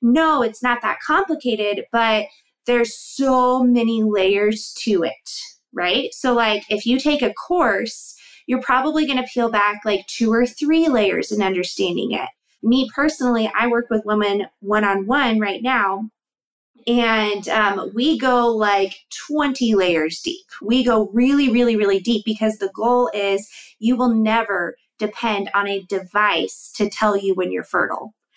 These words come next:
That's just, like, a personal passion and belief of mine.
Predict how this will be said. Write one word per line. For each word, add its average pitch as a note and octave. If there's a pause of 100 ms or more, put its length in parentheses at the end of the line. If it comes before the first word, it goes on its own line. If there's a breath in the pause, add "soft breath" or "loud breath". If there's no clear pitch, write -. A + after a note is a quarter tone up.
(260 soft breath)
That's A#3+
just, E4
like, C#4+
a - (180)
personal A3 (120)
passion G3+
and F3+
belief F#3
of F3+
mine. F3